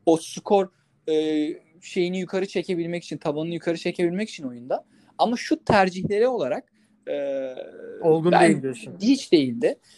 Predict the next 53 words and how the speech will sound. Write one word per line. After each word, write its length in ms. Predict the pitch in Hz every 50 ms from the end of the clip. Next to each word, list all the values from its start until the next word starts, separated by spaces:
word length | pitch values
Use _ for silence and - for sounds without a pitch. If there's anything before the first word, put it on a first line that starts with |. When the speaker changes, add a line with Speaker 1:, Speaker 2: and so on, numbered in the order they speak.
| _ _ _ -
Speaker 1:
Yani, 380 | 143 160 208 247 285 277 269 _ _ _ 170
e, 320 | 170 170 170 165 165 156
Jokic'i 420 | 160 180 196 - - - - 233
ben 120 | 233 233 226
maç 300 | 220 220 233 233 - -
başı 180 | 233 226 247
çok 220 | 233 - 247 247 -
hoşuma 300 | 226 208 - 208 220 226
gitti. 200 | 220 214 196 180
Yani 120 | 165 156
Jokic'i 420 | 156 160 160 - 185 - 214 214 202
hemen 320 | 214 214 214 208 196 165
double'lıyorlardı. 600 | 160 147 143 139 127 123 127 120 120 120 127 135
Maçın 240 | 135 139 139 - 185 -
sonuna 280 | 175 170 170 175 175
ka-, 400 | 175 170 _ _ - 180 175 165
göre 240 | 165 170 170 170 165
biraz 220 | 165 170 165 165
daha 80 | 175 165 165 _
Clippers, 340 | 170 175 180 - 180 180 - _ _ _ _ _ _ _ -
e, 60 | 147
Harrell 460 | 143 143 143 143 160 165 156 165 170
falan 340 | 156 170 165 165 165 165 165
da 80 | 160 156
oyuna 220 | 156 160 160 160
girdikten 460 | 156 156 151 - 143 - - 240 262
sonra, 400 | 262 - 214 170 143 135 123 120 - _ -
e, 200 | 139 131 127 131
bu 100 | 135 143
arada 180 | 147 147 147 147
o 80 | 151
da 40 | 151
zaten 260 | 147 147 143 151 147
six 300 | 143 - - 165 - -
man 140 | 156 143 135
oldu 200 | 131 123 123 127
bu 60 | 120
sene. 280 | 113 - 135 165 214 - _ _ _ _
Speaker 2:
Hı 100 | - 156
hı. 220 | 147 147 151 156 175 - -
Speaker 1:
E, 80 | - 127
yani 180 | 123 127 131 -
Clippers 280 | - 151 156 151 160 -
takımının 360 | - 151 - - 160 160 160
kadro 540 | - - 160 147 151 151 151 160 160 156 135
derinliğindeki 760 | 143 143 139 151 147 147 151 151 151 151 151 156 156 170 160
ne 100 | 160 165
kadar 240 | 165 160 147 147 147
aslında 340 | 139 135 - - 156 156 147
kalite 400 | - - 170 202 208 - 185 160
bir 100 | 143 139
derinlik 420 | 139 139 131 131 135 139 127 - 131
olduğunu, 360 | 127 123 107 143 180 254